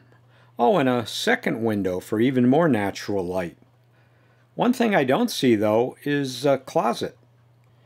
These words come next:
These ceiling fans throughout the house sure help with the heating and air conditioning.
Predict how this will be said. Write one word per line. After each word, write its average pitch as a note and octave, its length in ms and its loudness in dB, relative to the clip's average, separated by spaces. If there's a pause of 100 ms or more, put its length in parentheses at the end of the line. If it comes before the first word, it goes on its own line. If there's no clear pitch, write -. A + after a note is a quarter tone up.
(360)
These F3+ 280 -2
ceiling G3 400 2
fans A2 520 -2
throughout A2 440 0
the G2+ 80 -2
house G#2+ 320 0
sure D3 340 -4
help C3+ 240 -4
with B2+ 140 -2
the A2 100 0
heating B2+ 340 0
and G#2 100 -2
air C3+ 160 0
conditioning. F2+ 680 -8